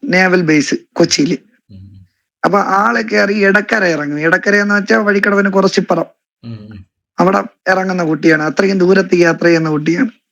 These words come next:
Speaker 2: ഉം.
Speaker 1: അപ്പൊ അത് എന്റെ ഹസ്ബൻഡ് വന്നിട്ട് ആദ്യം ഷേക്കൻഡ് ഒക്കെ തന്ന് സംസാരിച്ച്, ആദ്യം കയറിയ സമയത്ത്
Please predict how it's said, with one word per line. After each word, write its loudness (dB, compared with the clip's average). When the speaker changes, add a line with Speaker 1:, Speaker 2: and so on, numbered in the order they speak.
Speaker 2:
ഉം. -20
Speaker 1:
അപ്പൊ 2
അത് 0
എന്റെ 2
ഹസ്ബൻഡ് 0
വന്നിട്ട് 0
ആദ്യം 4
ഷേക്കൻഡ് 2
ഒക്കെ 2
തന്ന് 0
സംസാരിച്ച്, 0
ആദ്യം -2
കയറിയ 2
സമയത്ത് -4